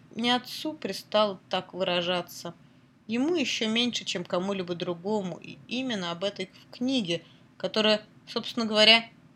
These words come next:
не что иное, как памятник в его честь. Действительно, разве не представил Жулиус в этой книге как раз столь характерную карьеру престарелого дипломата?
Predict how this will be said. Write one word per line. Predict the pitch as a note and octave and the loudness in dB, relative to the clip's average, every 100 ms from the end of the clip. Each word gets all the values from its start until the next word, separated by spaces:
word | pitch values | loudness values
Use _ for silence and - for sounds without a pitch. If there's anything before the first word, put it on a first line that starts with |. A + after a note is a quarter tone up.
| - _ | -20 _
не | F#3 | -6
что | E3 - F#3+ | -4 -4 -2
иное, | F#3 G3+ G#3 | 0 0 0
как | G3+ F#3+ - | -2 -6 -6
памятник | - C4 D#4+ D#4 G#3 - | 0 2 2 -4 -6 -6
в | |
его | F3 E3+ D#3+ | -6 -4 -4
честь. | D#3+ - - - - - - - - - _ _ _ _ _ _ - | -4 -4 -6 -12 -16 -18 -20 -20 -20 -20 _ _ _ _ _ _ -10
Действительно, | A3+ - - G#3+ F3 - D#3+ D#3+ - - - - | -8 -8 -4 -4 -4 -8 -10 -12 -14 -20 -14 0
разве | G3+ F#3+ G3+ | 2 2 0
не | |
представил | F#3+ A#3 - - F4 E4 C4+ | -2 -4 -2 0 0 0 -2
Жулиус | A#3+ C4 A#3+ A3 - | 0 2 2 0 -2
в | |
этой | G#3+ A3 | -2 -2
книге | G#3+ A3+ B3+ G#3+ G3+ | -2 0 2 2 -2
как | - - | -4 -2
раз | A#3+ - - - - | -2 -2 -12 -20 -8
столь | - A3 - - | -4 -4 -8 -12
характерную | - A3 G#3+ - D4 D#4 C4 B3+ | -2 0 -2 -4 2 2 2 -2
карьеру | - A#3 G#3 B3+ B3+ | -2 -4 0 0 0
престарелого | A3+ A3+ - G#3+ A#3 A#3+ A3 | 0 -6 -4 0 2 0 -2
дипломата? | A3 - B3 B3+ B3 E3+ - | -6 -4 -4 0 -2 -2 -6